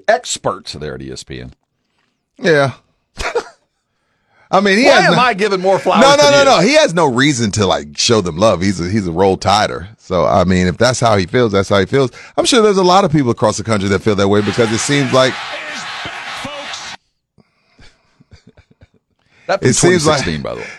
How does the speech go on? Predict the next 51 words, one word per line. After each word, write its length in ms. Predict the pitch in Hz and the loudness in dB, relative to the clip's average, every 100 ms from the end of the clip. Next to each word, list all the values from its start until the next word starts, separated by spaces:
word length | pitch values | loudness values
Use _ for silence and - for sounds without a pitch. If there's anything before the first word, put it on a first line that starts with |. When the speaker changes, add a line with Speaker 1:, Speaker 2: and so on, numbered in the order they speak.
| - | -4
Speaker 2:
I 140 | 165 | -2
know. 180 | 156 131 | 0 0
It 140 | 117 | 0
seems 240 | 127 202 202 | 0 0 2
like 180 | 175 151 | 0 0
it's 200 | 147 - | -4 0
all 260 | - 131 135 | 2 4 4
coming 420 | - 139 123 117 | 2 -2 0 -2
together 440 | 98 87 117 101 85 | -4 0 0 0 -4
for 160 | - | -10
them. 200 | 62 58 - _ _ _ - | -12 -14 -18 _ _ _ -12
Speaker 1:
That, 280 | 110 151 - | -4 -4 -2
you 120 | 147 | -4
know 100 | 180 | -2
what? 200 | 196 175 | 0 0
Well 140 | 117 113 | -2 -2
put. 280 | 117 85 - _ | -2 -6 -8 _
You, 180 | 117 139 | -8 -6
you 240 | 156 156 143 | -2 -2 0
just 320 | 160 202 131 | -2 -4 -4
get 220 | 170 180 | -6 -4
the 100 | 131 | -8
sense 480 | - - 143 131 - | -6 -4 -4 -6 -6
of, 440 | 113 107 98 87 - _ _ _ _ _ _ _ - | -2 0 -2 -4 -14 _ _ _ _ _ _ _ -2
uh, 180 | 135 139 | 0 2
well, 260 | 160 143 160 | -2 -2 -8
uh, 100 | 190 | -6
destiny 500 | 147 233 226 151 117 | -2 -2 -2 -4 -4
isn't 240 | 98 85 | -4 -4
the 80 | 87 | -2
right 260 | 82 78 | 0 0
word, 380 | 71 71 58 65 | -2 -4 -6 -4
but 240 | 101 117 143 | -4 -4 -4
th-, 140 | 147 | -2
a 140 | 143 135 | 0 0
lot's 420 | 135 175 214 185 | 0 0 -2 -4
gonna 200 | 185 170 | -4 -4
be 120 | 156 | -4
decided 580 | 135 - 139 127 92 80 | -6 -2 0 0 -2 -4
up 220 | 92 95 | -6 -6
at 140 | 101 - | -8 -4
the, 360 | 90 82 80 - | 0 0 0 -2
at 180 | 87 | -4
Fair 180 | - 92 | -2 -2
Park 320 | 82 90 69 | 0 -2 -2
here 100 | 87 | -6
in 60 | 76 | -8
a 60 | 71 | -8
couple 280 | 65 - | -10 -8
of 40 | 64 | -10
weeks. 340 | - - - | -12 -18 -20